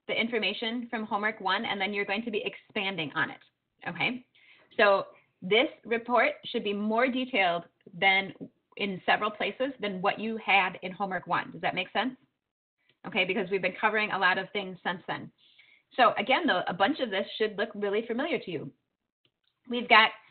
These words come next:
what is your project que-, or question, or what is the problem that you're trying to look at? What is the situation that you are looking at addressing? Okay. We also wanna have, what is that basic project approach? So in homework one, some people forgot the approach, and that's really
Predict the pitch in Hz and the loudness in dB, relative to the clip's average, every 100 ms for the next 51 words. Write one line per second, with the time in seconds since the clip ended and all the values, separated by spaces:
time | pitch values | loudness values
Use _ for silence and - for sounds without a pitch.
0 | _ _ _ 160 202 247 247 247 185 180 | _ _ _ 2 4 4 2 2 2 2
1 | 202 - - 233 - 202 - _ _ - | 2 -4 -4 -4 -2 -8 -8 _ _ 0
2 | 202 - 254 208 202 208 233 226 220 190 | 0 0 -2 -2 0 2 2 -2 -2 0
3 | 196 196 185 185 180 180 175 170 165 208 | 0 -2 -4 -4 -2 -2 -2 -4 -4 -6
4 | - _ - 180 226 262 254 262 240 233 | -6 _ -8 2 2 2 -2 -4 -4 -2
5 | 208 180 185 175 - 175 170 160 180 185 | -2 -4 -6 -8 -6 -2 -2 -4 -8 -4
6 | 170 175 165 165 180 165 160 160 160 - | -2 -2 -2 -8 -6 -6 -4 -6 -6 -10
7 | 165 - _ _ _ _ 175 160 156 - | -14 -20 _ _ _ _ -4 -2 -4 -8
8 | - - _ 226 - 214 254 262 247 262 | -20 -20 _ 0 8 8 8 4 4 6
9 | 208 208 185 196 214 220 214 - 190 - | 4 2 0 0 2 0 -2 -2 -6 -6
10 | 196 - 202 - 165 160 190 - - - | -10 -4 -4 -4 -8 -10 -8 -10 -12 -20
11 | - _ 240 233 247 262 269 294 233 262 | -20 _ -2 0 0 0 0 -2 2 2
12 | 262 247 - 240 254 254 247 220 151 190 | 2 -4 -6 -4 -2 -4 -4 -2 -2 -2
13 | - - - - - 214 - - _ _ | -6 -8 -6 -4 -4 -4 -6 -16 _ _
14 | - 196 196 185 202 202 | -4 -2 -2 -4 -4 -4